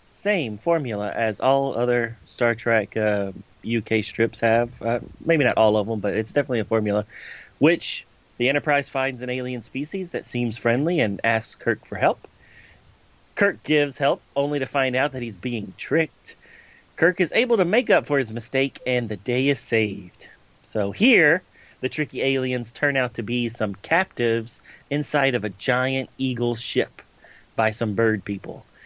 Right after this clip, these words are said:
They tell Kirk that they are slaves. Kirk frees them, only to learn later that the bird people were Galactic Police Force, and the aliens were convicted criminals.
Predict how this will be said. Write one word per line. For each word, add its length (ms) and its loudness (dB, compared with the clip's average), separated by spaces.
They 100 2
tell 240 4
Kirk 320 0
that 120 -2
they 140 0
are 80 0
slaves. 540 -2
Kirk 240 0
frees 340 0
them, 240 0
only 220 2
to 120 2
learn 220 4
later 320 4
that 180 -2
the 80 -2
bird 320 -2
people 440 0
were 180 6
Galactic 540 2
Police 360 -4
Force, 400 -6
and 160 4
the 100 6
aliens 460 2
were 180 0
convicted 640 -4
criminals. 560 -4